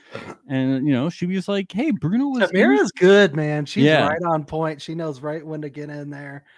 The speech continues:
Speaker 1: Oh, she's ruthless. I
Speaker 2: Yeah.
Speaker 1: tell you, in a
Speaker 2: She
Speaker 1: good
Speaker 2: was
Speaker 1: way.
Speaker 2: like,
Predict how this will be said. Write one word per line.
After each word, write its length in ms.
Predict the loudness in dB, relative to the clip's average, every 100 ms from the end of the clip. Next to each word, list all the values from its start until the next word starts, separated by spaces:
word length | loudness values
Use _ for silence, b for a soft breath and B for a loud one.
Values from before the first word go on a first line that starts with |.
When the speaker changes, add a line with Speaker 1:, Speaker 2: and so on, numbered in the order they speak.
| b b b _
Speaker 1:
Oh, 240 | -8 -4 -4
she's 260 | -4 -6
ruthless. 720 | -6 -6 -6 -6 -6 -8 -16 -18 -12
I 80 | -2
Speaker 2:
Yeah. 140 | -2 0
Speaker 1:
tell 160 | -2
you, 220 | -4 -6 -12 -16 -10
in 100 | -4
a 40 | 0
Speaker 2:
She 20 |
Speaker 1:
good 180 | 0 0
Speaker 2:
was 100 | 0
Speaker 1:
way. 0 |
Speaker 2:
like, 240 | -4